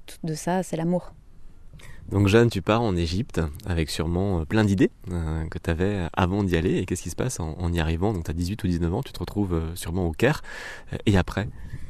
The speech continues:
Speaker 1: Alors, en Égypte, euh, plein de choses. Euh, donc à ce moment-là, j'étais à la fois, euh, consciente et inconsciente.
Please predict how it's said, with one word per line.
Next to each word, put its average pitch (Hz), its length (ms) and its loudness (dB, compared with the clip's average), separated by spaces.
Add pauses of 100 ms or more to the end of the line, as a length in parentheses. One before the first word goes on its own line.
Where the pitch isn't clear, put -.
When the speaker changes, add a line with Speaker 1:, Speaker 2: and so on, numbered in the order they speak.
(720)
Speaker 1:
Alors, 185 120 4
en 196 60 10
Égypte, 208 420 12
euh, 175 460 10
plein 233 180 8
de 247 80 12
choses. 226 340 10
Euh, 165 800 8
donc 170 220 4
à 175 120 8
ce - 140 2
moment-là, 214 340 10
j'étais 170 520 6 (300)
à 185 100 8
la 196 140 10
fois, 226 480 12
euh, 175 200 10 (140)
consciente 220 440 4
et - 20 4
inconsciente. 180 760 2